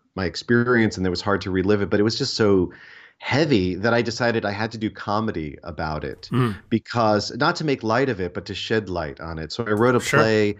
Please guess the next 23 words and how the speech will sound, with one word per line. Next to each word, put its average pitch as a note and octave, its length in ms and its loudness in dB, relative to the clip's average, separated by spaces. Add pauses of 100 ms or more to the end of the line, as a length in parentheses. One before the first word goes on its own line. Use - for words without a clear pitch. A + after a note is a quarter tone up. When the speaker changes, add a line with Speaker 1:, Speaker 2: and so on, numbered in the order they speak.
(500)
Speaker 1:
back A2+ 240 0
in G2+ 140 -2
two C3 200 -6
thousand A2 300 0
and F#2+ 120 -6
three A2 260 0
called F#2 440 -2
Doing A2 280 4
Time G2+ 400 0
in F2+ 100 -2
the F2 160 0
Homo A2+ 540 2
Nomo G2 420 2
Halfway F#2+ 400 0
House, E2+ 400 -2
How A2 280 0
I G2+ 80 2
Speaker 2:
<laughs> - 0 -
Speaker 1:
Survived F#2+ 680 0
the F2+ 140 -2
X F#2+ 240 -8
Gay F2+ 180 -2
Movement. E2+ 540 -2